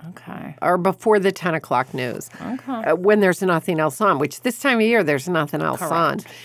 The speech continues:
Speaker 2: Really enjoying just these standalone comedy routine
Speaker 1: Mm-hmm.
Speaker 2: things.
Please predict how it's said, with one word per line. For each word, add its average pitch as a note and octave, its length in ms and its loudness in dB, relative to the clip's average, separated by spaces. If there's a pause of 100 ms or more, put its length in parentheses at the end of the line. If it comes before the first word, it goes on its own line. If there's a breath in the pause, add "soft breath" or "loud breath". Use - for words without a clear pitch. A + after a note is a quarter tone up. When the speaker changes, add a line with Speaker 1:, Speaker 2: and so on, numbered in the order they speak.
(280 loud breath)
Speaker 2:
Really G#3+ 960 0
enjoying D#3 1120 0
just - 380 -8
these F#3 520 -2
standalone G3 760 0
comedy F3+ 680 0
routine F3+ 880 0
Speaker 1:
Mm-hmm. F3 140 -6
Speaker 2:
things. F3+ 680 0